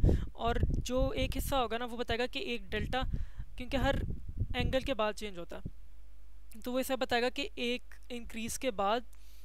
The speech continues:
उसने कितना change होना है, कि वो होता रहेगा, होता रहेगा, होता रहेगा, और फिर एक आर्म के बाद वो उतना change हो जाएगा। और फिर मैंने इसको बताया हुआ कि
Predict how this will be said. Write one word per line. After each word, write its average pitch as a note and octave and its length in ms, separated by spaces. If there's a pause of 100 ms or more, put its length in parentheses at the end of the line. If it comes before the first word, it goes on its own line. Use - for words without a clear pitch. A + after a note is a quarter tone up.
(340)
उसने B3+ 380
कितना B3 380
change A#3 280
होना G3 180
है, B3 100 (520)
कि A#3+ 460 (260)
वो A#3+ 80
होता A#3 260
रहेगा, A#3+ 180
होता A#3 200
रहेगा, A#3 180
होता A3+ 200
रहेगा, A3+ 220
और A#3+ 80
फिर - 220 (120)
एक A#3+ 420
आर्म A3+ 300
के B3 140
बाद G#3 260
वो A3 240
उतना A3 280
change G3+ 260
हो E3 80
जाएगा। - 320 (680)
और A3 160
फिर B3 160
मैंने A#3+ 260
इसको A#3+ 220
बताया A3+ 260
हुआ A3+ 100
कि B3 180